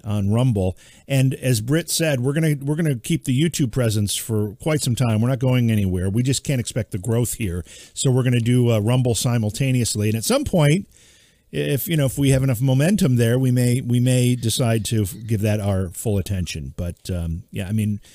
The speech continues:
it's just ridiculous. Once again, I'll show you this chart. It's, it's just absolutely insane. We were on a nice path, growing nicely, then boom.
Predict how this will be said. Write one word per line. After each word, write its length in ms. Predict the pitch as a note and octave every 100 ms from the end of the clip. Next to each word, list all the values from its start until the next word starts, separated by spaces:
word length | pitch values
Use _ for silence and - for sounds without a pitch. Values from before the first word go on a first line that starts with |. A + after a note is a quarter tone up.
| -
it's 120 | B2+
just 200 | - C#3
ridiculous. 340 | B2 A2+ G#2 F#2+
Once 160 | D3 C3
again, 140 | C3
I'll 60 | G#2+
show 140 | D#3
you 100 | B2
this 160 | G2+ -
chart. 280 | A#2+ G2+
It's, 220 | F#2+ - - - - - -
it's 140 | A#2+
just 180 | E3+ C3 -
absolutely 840 | D3+ D#3+ D#3 - D#3+ C#3+ D3 C3+ A#2+ A#2
insane. 800 | A2 G2 - C3 A2 D#2 C#2+ - _ _ _ _ _ - -
We 160 | A2+ A#2+
were 320 | A#2 A2+ G#2 - _ _ _ _ -
on 120 | A2 G#2
a 60 |
nice 360 | G#2+ B2+ D#3+ -
path, 520 | - C3 B2+ A#2+ - -
growing 360 | A2 C3 C#3+
nicely, 640 | B2+ A#2+ - A#2+ A#2 A2 - _ _ _ _ _ _ B2+
then 280 | A#2+ A2+
boom. 440 | F#2+ B2+ A#2 F#2+